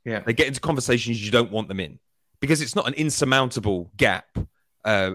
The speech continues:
Speaker 2: especially when you consider that the team at the top of the league is the most inexperienced team in the league. I just don't want to be in those conversations. But if you beat Spurs tomorrow, then you bury their season. You cast doubt over Antonio Conte,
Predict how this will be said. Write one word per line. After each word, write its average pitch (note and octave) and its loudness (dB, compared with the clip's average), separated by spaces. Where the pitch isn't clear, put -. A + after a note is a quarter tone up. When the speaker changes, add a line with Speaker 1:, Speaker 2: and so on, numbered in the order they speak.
Speaker 2:
especially - 0
when A#2+ 2
you A2 2
consider G#2+ -2
that F#2 -6
the G2+ -14
team D#3 -2
at A2+ -4
the A2 -4
top A#2+ 0
of G#2+ -4
the G2+ -2
league G2 -2
is F#2 -8
the G2 -6
most F#2+ -8
inexperienced G2+ -4
team G2 -4
in C3 4
the G#2+ 2
league. F2+ -6
I C3+ 2
just D#3 2
don't F3 6
want D3 6
to B2+ 4
be C3+ 6
in A#2+ 6
those A2+ 0
conversations. A2+ -2
But - -6
if A#2 -10
you D3 -6
beat C#3+ 2
Spurs C#3+ 2
tomorrow, A2+ 2
then F#2+ -6
you F#2+ -6
bury G#2 2
their F#2 0
season. F#2 -6
You G2+ -4
cast B2 0
doubt G#2+ 2
over G2 0
Antonio F#2+ -2
Conte, F2+ -4